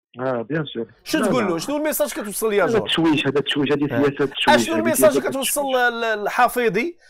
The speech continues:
Speaker 2: اللي هو احسن
Speaker 1: مم.
Speaker 2: ممرر من، من
Speaker 1: ممرر.
Speaker 2: احسن ممرر دابا في العالم؟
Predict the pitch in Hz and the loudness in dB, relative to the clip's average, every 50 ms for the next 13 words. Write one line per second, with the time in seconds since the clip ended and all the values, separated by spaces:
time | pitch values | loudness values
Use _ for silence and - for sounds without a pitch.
0 | - _ - - 170 226 240 605 - - 247 - 240 233 247 233 214 240 247 220 | -20 _ -6 -4 -2 0 0 0 0 -2 -2 -2 -2 -2 -2 0 -2 -2 0 0
1 | 233 214 202 202 208 202 214 349 - _ _ _ _ _ _ - - 156 180 214 | 2 2 4 4 4 4 4 2 -4 _ _ _ _ _ _ -10 -6 -4 -4 -4
2 | 202 190 - 208 190 202 - 123 - - - 220 233 220 214 214 226 226 185 214 | -4 -2 0 0 2 2 2 0 0 0 0 0 0 0 -2 -2 0 0 2 2
3 | 214 190 175 170 165 208 262 247 208 208 254 370 | 2 2 2 4 6 6 8 8 6 4 4 2